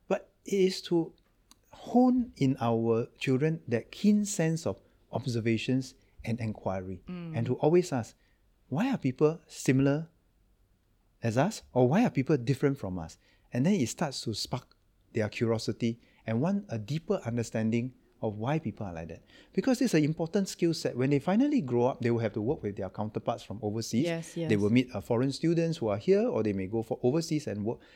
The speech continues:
Speaker 1: And they cannot always assume that everyone is like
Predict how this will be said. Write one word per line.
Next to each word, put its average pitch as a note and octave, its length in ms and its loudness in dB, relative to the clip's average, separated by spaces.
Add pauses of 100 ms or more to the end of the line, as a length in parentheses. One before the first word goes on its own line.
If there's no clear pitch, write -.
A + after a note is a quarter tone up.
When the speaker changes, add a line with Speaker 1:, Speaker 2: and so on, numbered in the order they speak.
(260)
Speaker 1:
And E3+ 240 -4
they D#3+ 120 4
cannot A#3 320 0
always F#3+ 260 4
assume D3+ 300 0
that B2 200 -2
everyone F3 380 0
is G#2+ 240 -6 (220)
like G2+ 240 -6